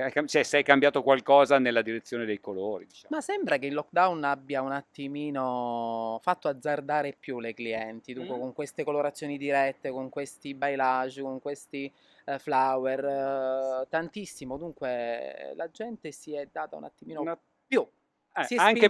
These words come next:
Speaker 2: un
Speaker 1: pers-,
Speaker 2: po' di
Speaker 1: anche
Speaker 2: più.
Speaker 1: persone che di solito non facevano
Speaker 2: Sì,
Speaker 1: questa
Speaker 2: sì,
Speaker 1: cosa
Speaker 2: sì,
Speaker 1: qua
Speaker 2: sì,
Speaker 1: si
Speaker 2: sì.
Speaker 1: sono fatte
Speaker 2: Sì, sì, sì,
Speaker 1: ammaliare
Speaker 2: sì, sì.
Speaker 1: la,
Speaker 2: Poi
Speaker 1: la
Speaker 2: noi ci distinguiamo perché personalizziamo per ogni cliente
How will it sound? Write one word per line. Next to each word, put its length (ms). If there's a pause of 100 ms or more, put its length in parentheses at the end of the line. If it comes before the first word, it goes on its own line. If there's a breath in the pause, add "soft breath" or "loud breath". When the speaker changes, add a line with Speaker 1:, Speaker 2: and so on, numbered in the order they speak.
Speaker 2:
un 60
Speaker 1:
pers-, 100
Speaker 2:
po' 80
di 60
Speaker 1:
anche 220
Speaker 2:
più. 80
Speaker 1:
persone 400
che 100
di 120
solito 460
non 120
facevano 460
Speaker 2:
Sì, 40
Speaker 1:
questa 220
Speaker 2:
sì, 40
Speaker 1:
cosa 140
Speaker 2:
sì, 60
Speaker 1:
qua 200
Speaker 2:
sì, 60
Speaker 1:
si 80
Speaker 2:
sì. 60
Speaker 1:
sono 120
fatte 380
Speaker 2:
Sì, 60
sì, 80
sì, 40
Speaker 1:
ammaliare 800
Speaker 2:
sì, 60
sì. 40
Speaker 1:
la, 200
Speaker 2:
Poi 100
Speaker 1:
la 60
Speaker 2:
noi 80
ci 100
distinguiamo 500
perché 280
personalizziamo 1200
per 180
ogni 280
cliente 800